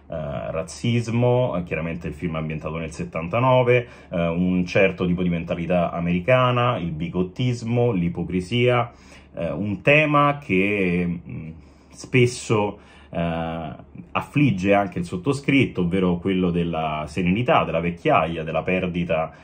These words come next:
del proprio corpo,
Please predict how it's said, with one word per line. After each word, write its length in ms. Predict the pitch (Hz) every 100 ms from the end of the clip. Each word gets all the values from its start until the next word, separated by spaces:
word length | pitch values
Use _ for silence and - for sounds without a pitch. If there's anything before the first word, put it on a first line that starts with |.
| - -
del 540 | - 82 82 85 82 78
proprio 600 | 92 92 85 90 87 85
corpo, 800 | 107 98 90 87 - 87 85